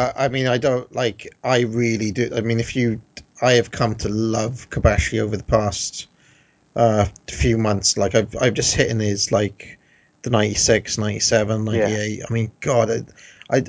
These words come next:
Speaker 1: I honestly think that on, like I said on that post, on his best day, I don't think there's, like, he is the greatest ever to lace them up.
Speaker 2: Right.
Speaker 1: Like, but I do agree, Chad, that I do, I do think that Masawa had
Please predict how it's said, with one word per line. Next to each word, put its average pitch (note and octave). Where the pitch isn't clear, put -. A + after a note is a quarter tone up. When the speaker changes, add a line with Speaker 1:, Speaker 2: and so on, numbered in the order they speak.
Speaker 1:
I D3
honestly D3
think A2+
that A#2
on, A2+
like A#2+
I B2
said A#2
on A2+
that A2
post, G2
on C3+
his A#2+
best -
day, G#2
I B2+
don't G#2
think G#2+
there's, A2
like, A#2
he A2+
is G2+
the G#2+
greatest G2
ever G#2
to G2
lace G#2
them G#2+
up. G2
Speaker 2:
Right. F#2
Speaker 1:
Like, A#2+
but -
I B2+
do A#2+
agree, A2
Chad, G2+
that G2
I C3
do, A#2
I A#2+
do A2
think A2
that G#2+
Masawa G#2
had G2+